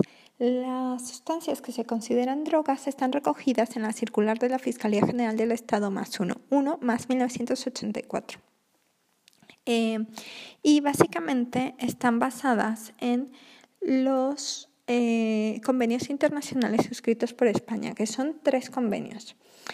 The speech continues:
La Convención Única de Estupefacientes de Nueva York de mil novecientos sesenta y uno,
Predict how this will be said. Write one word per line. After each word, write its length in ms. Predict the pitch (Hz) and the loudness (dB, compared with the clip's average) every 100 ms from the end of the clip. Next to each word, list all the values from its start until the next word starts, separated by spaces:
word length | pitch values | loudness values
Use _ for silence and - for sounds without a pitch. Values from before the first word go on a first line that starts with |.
| - - | -14 0
La 100 | 254 | 0
Convención 500 | 247 247 240 - 269 285 | 2 0 0 -2 -4 -2
Única 300 | 320 359 359 | -2 2 0
de 60 | |
Estupefacientes 840 | 339 254 226 220 220 - 233 240 240 | 0 -4 -4 -2 -4 0 0 0 0
de 60 | |
Nueva 240 | 220 214 214 | 0 0 2
York 200 | 226 226 | 0 2
de 100 | 214 | 2
mil 120 | 214 | 2
novecientos 460 | 220 - 220 - | 0 0 -4 -4
sesenta 480 | - 233 311 330 330 | -4 -4 -2 0 2
y 120 | 254 | 2
uno, 240 | 208 214 | 2 -2